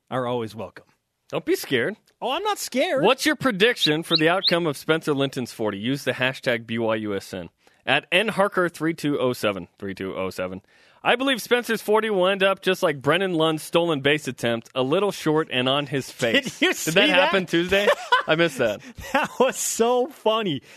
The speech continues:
Speaker 1: Like, Brennan Lund is the fastest guy in the B Y U baseball team, first of all.
Speaker 2: Oh, that's bad news if he did that.
Speaker 1: The dirt was wet, and so when he went into his head first slide, like, it was super soft, and so, like, he slid, like, right into the base, and his fingertips stopped, like, an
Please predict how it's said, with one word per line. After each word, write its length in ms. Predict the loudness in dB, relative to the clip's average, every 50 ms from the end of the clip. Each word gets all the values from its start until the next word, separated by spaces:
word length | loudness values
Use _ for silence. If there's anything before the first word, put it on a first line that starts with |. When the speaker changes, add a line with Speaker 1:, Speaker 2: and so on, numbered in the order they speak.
| -20 -10 -4
Speaker 1:
Like, 160 | -4 -2 0
Brennan 240 | 0 0 0 0 0
Lund 200 | 0 0 0 -2
is 100 | -4 -4
the 80 | -6 -4
fastest 400 | -2 0 0 0 -2 -6 -6 -2
guy 160 | -2 -2 -2
in 60 | -2
the 60 | -2
B 120 | -2 0 0
Y 100 | 0 0
U 60 | 0
baseball 280 | -2 -4 -4 -4 -8
team, 140 | -12 -12 -10
first 300 | -8 -6 -6 -6 -8 -10
of 80 | -12 -12
all. 100 | -10 -6 -2
Speaker 2:
Oh, 140 | -2 -2 0
that's 220 | 0 -2 -4 -2
bad 200 | 0 0 2 2
news 220 | 2 0 0 -2 -4
if 120 | -6 -6
he 160 | -4 -2 -2
did 180 | 0 -2 -2 0
that. 200 | 0 0 0 0
Speaker 1:
The 80 | 0 -2
dirt 340 | -2 0 2 2 2 0 -2
was 200 | -4 -4 -4 -4
wet, 560 | -6 -4 -2 0 0 0 -2 -6 -10 -20 -20 _ _ _
and 160 | -12 -12 -10 -6
so 160 | -4 -2 -2
when 200 | -2 -2 -4 -6
he 100 | -6 -6
went 180 | -4 -4 -4
into 160 | -4 -4 -4 -6
his 140 | -6 -6
head 200 | -6 -8 -10 -10
first 320 | -10 -10 -10 -10 -10 -10 -10
slide, 460 | -8 -6 -4 -4 -4 -4 -6 -8 -12 _ _ _
like, 280 | -8 -6 -6 -6 -8 -10 -20 _ _ _ _ _ _ -12
it 140 | -10 -10 -10
was 280 | -10 -12 -12 -14 -18 -18
super 400 | -12 -6 -4 -4 -4 -4 -6 -8
soft, 560 | -6 -6 -4 -2 0 0 0 -2 -4 -8 -12 -12
and 120 | -12 -10
so, 220 | -8 -6 -4 -4 -4
like, 300 | -2 -4 -4 -6 -6 -12 _
he 180 | -18 -16 -14
slid, 440 | -12 -12 -8 -2 0 2 2 2 2
like, 160 | -2 -4 -4 -6
right 400 | -6 -2 -2 0 0 -2 -2 -4
into 240 | -4 -2 -2 -2
the 140 | -2 -2 -4
base, 600 | -4 -2 0 0 2 2 0 -2 -4 -8 -12 -14 _ -20 -20 _ _ -6
and 140 | -4 -4 -2
his 160 | -4 -4 -6
fingertips 760 | -4 -4 -2 -2 -2 -2 -4 -2 -2 -4 -4 -4 -8 -14 -14 -12
stopped, 600 | -8 -8 -8 -4 0 0 2 2 2 -2 -2 -2
like, 280 | -2 -2 -2 -2 -6 _
an 200 | -8 -8 -8 -8